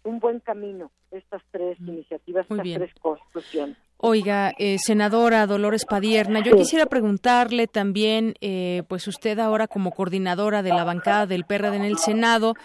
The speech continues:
Speaker 2: pues hay un momento, digamos, álgido, un momento de crisis, podríamos llamarlo así,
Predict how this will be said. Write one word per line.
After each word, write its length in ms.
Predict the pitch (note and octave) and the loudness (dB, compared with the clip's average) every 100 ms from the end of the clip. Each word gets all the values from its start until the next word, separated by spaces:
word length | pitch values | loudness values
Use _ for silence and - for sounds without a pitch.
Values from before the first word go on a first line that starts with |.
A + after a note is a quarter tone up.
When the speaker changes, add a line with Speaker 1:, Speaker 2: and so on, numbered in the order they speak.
| - - - | 0 0 0
Speaker 2:
pues 260 | - A#3+ - | 2 2 4
hay 140 | C4+ | 2
un 80 | D#4+ | 2
momento, 580 | C#4+ A#3 B3 B3+ A#3+ B3+ | 2 2 2 2 2 0
digamos, 560 | G#3 F3+ G#3 A3 G#3+ A3+ | 0 0 0 0 0 2
álgido, 640 | G#3 G#3 - G#3 G3+ G3+ | 2 2 -2 -4 0 0
un 60 | G3+ | 2
momento 480 | G3 G3 F#3+ G#3 | 2 2 0 0
de 100 | F#3+ | 0
crisis, 640 | F#3+ A3+ B3+ C4+ - B3 - | 0 2 4 4 2 -2 0
podríamos 480 | G#3 G3 G#3 A3 | 0 2 2 0
llamarlo 440 | G#3 F#3+ G3 G3+ G#3 | 0 0 0 0 0
así, 320 | G3 - A3 | 0 0 -2